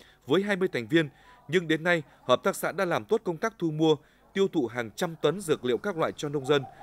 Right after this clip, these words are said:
và chế biến xuất ra thị trường các tỉnh thành trong cả nước. Hiện hợp tác xã đang hoàn thiện hồ sơ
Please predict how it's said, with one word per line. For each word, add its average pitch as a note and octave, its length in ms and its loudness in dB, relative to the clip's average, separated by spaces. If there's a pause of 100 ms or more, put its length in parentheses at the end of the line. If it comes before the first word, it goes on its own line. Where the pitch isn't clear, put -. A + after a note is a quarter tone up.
(220)
và B2 160 4
chế D#3 160 -4
biến D3+ 300 -2 (140)
xuất A3+ 140 0
ra D3+ 300 -2
thị A#2 140 -4
trường G#2+ 340 -2
các G#3 180 -4
tỉnh G2+ 180 -2
thành G#2+ 240 -4
trong C3 160 -6
cả G2+ 140 0
nước. G#3+ 160 4 (1000)
Hiện D#3 180 4
hợp D3+ 140 0
tác G#3+ 120 0
xã F#3+ 180 -4
đang F#3 180 -2
hoàn D#3 240 -2
thiện B2+ 140 0
hồ B2+ 260 2
sơ F3+ 280 0